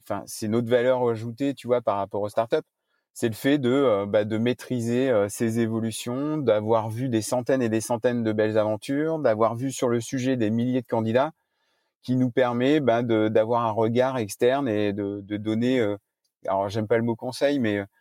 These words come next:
de donner, euh, effectivement des tips, <laughs> entre guillemets, à, à des boîtes pour, euh, pour les accompagner. Et, euh, et tu vois, ça, ça arrive souvent qu'une entreprise nous dise, bah, voilà, euh, voilà, mon besoin, c'est ça, ça, ça, ça et ça.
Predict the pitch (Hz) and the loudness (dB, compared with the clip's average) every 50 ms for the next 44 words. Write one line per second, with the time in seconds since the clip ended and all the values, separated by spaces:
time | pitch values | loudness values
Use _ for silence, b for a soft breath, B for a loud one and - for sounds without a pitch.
0 | _ _ - 110 110 107 117 117 123 127 131 135 123 113 107 101 - 113 101 - | _ _ -4 -2 0 2 2 2 2 4 4 4 4 4 2 0 -2 -6 -6 -4
1 | 120 120 131 135 135 110 101 101 - - 147 160 - - - 110 113 - - - | -2 0 0 2 2 0 0 -2 -4 -6 -6 -6 -6 -8 -10 -12 -12 -12 -12 -14
2 | - - 110 - - 113 110 110 110 110 117 123 143 156 b b b b b b | -14 -14 -10 -6 -6 -4 -4 -2 -2 -2 -2 -2 -2 -4 b b b b b b
3 | b b b b - 107 107 98 90 - - 104 107 104 107 107 110 113 123 139 | b b b b -4 -2 -2 -2 -2 -2 -4 -4 -2 -2 -2 -2 2 2 2 2
4 | 147 - - 123 107 104 101 101 95 - 113 110 104 104 107 - - 107 120 117 | 0 -2 -4 -2 0 2 2 0 0 0 -2 0 2 0 0 0 -2 -2 -2 -2
5 | 113 104 98 - _ _ _ _ - 101 101 101 98 98 95 95 95 - _ _ | -2 -4 -6 -10 _ _ _ _ -10 -8 -6 -4 -4 -2 -4 -4 -6 -8 _ _
6 | _ _ _ _ _ _ _ - 95 92 - - 113 120 143 147 143 - - 85 | _ _ _ _ _ _ _ -8 -8 -8 -8 -8 -2 0 0 0 0 0 -2 -4
7 | 95 - 110 101 101 98 107 110 101 - - 123 117 127 135 139 143 - 117 110 | 0 0 0 2 2 2 0 -2 -4 -6 -6 -4 -2 0 0 0 -2 -4 -4 -4
8 | 107 - - 117 98 - - 139 131 127 113 113 113 127 135 131 113 101 92 92 | -4 -4 -4 -6 -4 -4 -4 -2 -2 -2 -2 -2 -2 -4 -4 -2 0 0 0 2
9 | 98 104 104 110 123 127 127 117 98 92 101 113 110 117 120 113 107 104 107 117 | 0 2 2 2 2 2 2 0 -2 0 0 0 2 2 0 0 -2 0 0 0
10 | 120 123 127 139 135 135 131 - 107 101 - - 135 127 131 - - 127 127 - | 0 0 0 0 0 -2 -2 -4 -4 -4 -2 0 0 0 0 0 -2 -2 -2 -2
11 | - 127 120 120 - 123 113 110 107 104 - - 131 147 190 | -2 -4 -4 -2 -4 -2 -2 -2 -2 -4 -4 -2 -4 -4 -4